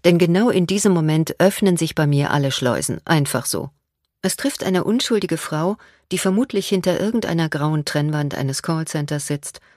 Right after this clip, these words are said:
und die Minuten bis Schichtende zählt. Aber jetzt gibt es für sie kein Entkommen mehr, denn es bricht aus mir heraus voller Wucht und unkontrolliert.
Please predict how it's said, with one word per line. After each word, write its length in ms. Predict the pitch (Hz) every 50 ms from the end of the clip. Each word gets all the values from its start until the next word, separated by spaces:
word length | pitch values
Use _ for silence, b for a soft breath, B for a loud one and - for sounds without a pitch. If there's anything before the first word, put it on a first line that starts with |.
| b b
und 140 | b 170 -
die 80 | 151 147
Minuten 500 | 143 143 139 156 175 165 - - 156 151
bis 220 | 143 143 - -
Schichtende 560 | - 139 131 - - - - 123 117 - 117
zählt. 400 | - - - - - - - - _ _ _ _ _ _ _ _ _ _ _ _ _ _
Aber 180 | - 151 135 127
jetzt 480 | 135 151 185 151 147 - - - - - _ _ _ _ -
gibt 180 | - 165 - -
es 140 | 143 - -
für 120 | 147 143
sie 160 | 139 135 135
kein 320 | - - - 185 185 180 165
Entkommen 480 | - 151 151 - - 185 156 135 127
mehr, 220 | 131 127 123 127 139 b b b b b b b b
denn 120 | 165 180
es 140 | 156 147 -
bricht 340 | - 202 240 320 - - -
aus 160 | 196 185 -
mir 140 | 190 185 175
heraus 400 | 175 160 143 127 127 131 - -
voller 420 | - - 175 208 220 214 196 156
Wucht 260 | 147 170 170 - - -
und 140 | 156 151
unkontrolliert. 840 | - - 160 139 - - 127 120 - - 120 127 127 120 - - -